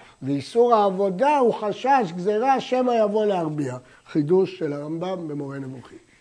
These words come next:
א', המרכיב זכר על נקבה שאינו מינו, בין בבהמה, בין בחיה ובעופות, ואפילו במיני חיה שבים.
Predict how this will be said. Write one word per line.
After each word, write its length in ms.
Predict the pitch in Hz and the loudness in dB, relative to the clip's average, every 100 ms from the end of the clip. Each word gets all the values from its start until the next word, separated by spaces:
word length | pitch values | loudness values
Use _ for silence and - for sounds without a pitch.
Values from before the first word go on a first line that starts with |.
| _ _ _ _ _ _ - | _ _ _ _ _ _ 0
א', 200 | 175 143 - - _ _ _ _ _ - | 2 2 -4 -16 _ _ _ _ _ -2
המרכיב 560 | 170 190 185 254 262 | 2 2 2 2 4
זכר 320 | 226 202 208 | 4 0 2
על 220 | 233 233 220 | 2 2 2
נקבה 460 | 196 202 196 226 | 2 2 2 0
שאינו 440 | 202 214 196 208 220 | 2 2 2 2 2
מינו, 340 | 208 185 123 - _ _ _ _ _ | 2 0 -2 -8 _ _ _ _ _
בין 520 | 135 135 202 240 240 233 156 | -6 6 8 10 8 4 -2
בבהמה, 760 | 190 185 208 202 196 185 147 123 | 0 2 4 4 4 2 -2 -6
בין 320 | 147 196 226 208 | 0 4 4 2
בחיה 480 | 214 214 196 214 | -2 2 4 4
ובעופות, 840 | 214 190 214 214 - 240 202 131 - | 4 2 0 -2 0 2 2 0 -6
ואפילו 580 | 151 180 180 240 269 269 | -4 -2 -2 2 2 4
במיני 480 | 247 220 220 240 254 | 4 4 6 6 4
חיה 560 | - 190 196 196 240 | 0 0 2 2 2
שבים. 680 | 220 220 196 214 226 202 135 | 0 0 2 4 4 2 -2